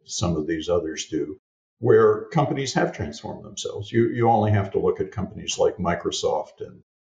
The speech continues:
Fujifilm in Japan to see large companies that have really quite transformed themselves and done a better job, really, than what, uh, small startups would do.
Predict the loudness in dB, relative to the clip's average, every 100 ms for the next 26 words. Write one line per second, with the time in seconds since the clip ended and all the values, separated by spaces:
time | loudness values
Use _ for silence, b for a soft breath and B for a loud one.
0 | _ 4 6 4 4 4 2 -2 -6 -8
1 | -4 0 0 -2 -6 -14 -8 -6 -2 -2
2 | -2 -4 -4 2 2 2 -4 -8 -6 -10
3 | -10 0 2 2 0 2 4 4 2 -6
4 | _ -2 2 2 0 _ _ 0 2 2
5 | 2 2 0 -2 -2 -2 -2 -4 -10 _
6 | _ _ 2 4 4 4 4 4 2 -2
7 | -8 -8 -2 4 4 4 0 -4 0 2
8 | 2 -2 _ -2 -2 -4 -8 0 2 2
9 | 0 0 0 -2 -8 -12 -14 -6 -6